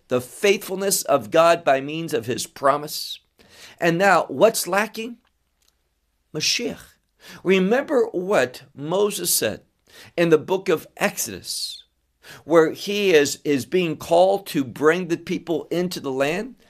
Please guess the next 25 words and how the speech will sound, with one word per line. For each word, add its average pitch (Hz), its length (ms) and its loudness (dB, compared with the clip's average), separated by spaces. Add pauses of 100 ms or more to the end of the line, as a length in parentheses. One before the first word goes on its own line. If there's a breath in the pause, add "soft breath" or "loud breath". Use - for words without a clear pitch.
(340 soft breath)
And 165 220 2
what 190 240 4
does 175 200 -4
Moses 180 380 -4
say? 214 360 -4 (540)
"You 247 180 -2
haven't 214 340 2
made 196 260 2
known 214 420 0
to 117 200 -6
us - 360 -12 (360 soft breath)
whom 254 400 0
you 233 200 0
are 220 100 6
going 214 380 0
to - 380 -6
send." 233 640 -2 (520 loud breath)
Now, 180 360 6
that 226 280 4
is 240 120 -8
the 233 80 -6
time 190 440 0
when 165 220 -2
Moses 185 500 0
is 165 160 -4